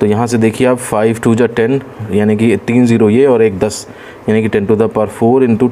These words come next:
ten to the power minus ten upon ten to the power minus three। तो यहाँ से ये हो जाएगा, देखिए ten to the power minus three ऊपर जाएगा, ten to the power seven और ये ten to the power minus ten मिला के ten to the power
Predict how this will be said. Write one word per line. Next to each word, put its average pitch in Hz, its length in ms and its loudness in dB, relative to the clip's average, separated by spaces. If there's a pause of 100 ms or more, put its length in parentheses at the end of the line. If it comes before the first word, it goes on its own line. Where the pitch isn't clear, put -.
ten 104 240 0
to 107 120 2
the 107 180 0
power 107 220 -2
minus 101 340 0
ten 123 260 -2
upon 101 280 -2
ten 98 200 -2
to 92 100 -2
the 92 120 0
power 117 200 -2
minus 95 340 -2
three। - 280 -16
तो 113 60 0
यहाँ 110 220 2
से 117 100 0
ये 117 60 4
हो 117 140 4
जाएगा, 110 240 2
देखिए 113 320 0 (480)
ten 110 160 -2
to 117 80 2
the 110 140 2
power 113 160 -2
minus 110 220 2
three 117 120 -4
ऊपर 107 180 2
जाएगा, 110 200 2
ten 101 200 -2
to 110 60 2
the 107 140 0
power 107 160 -2
seven 120 380 0
और 101 240 0
ये 104 100 4
ten 101 200 -2
to 101 60 0
the 101 80 0
power 107 180 2
minus 107 240 0
ten 110 80 0
मिला 104 200 2
के 117 120 0
ten 101 220 -2
to 98 80 -10
the 110 160 0
power 120 100 2